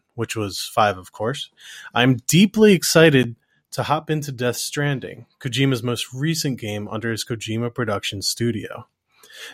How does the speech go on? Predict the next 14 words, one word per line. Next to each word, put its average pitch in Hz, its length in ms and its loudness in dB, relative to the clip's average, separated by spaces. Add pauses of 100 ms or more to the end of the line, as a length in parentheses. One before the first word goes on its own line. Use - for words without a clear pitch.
Despite - 360 4
many 151 200 8
people's 175 480 0
thoughts 143 320 4
about 101 280 -2
the 104 80 -8
game, 95 340 -4
both 107 300 -6
good 139 180 4
and 123 140 0
bad 110 260 2
that 98 100 -2
I've 95 160 -4
heard, 104 440 0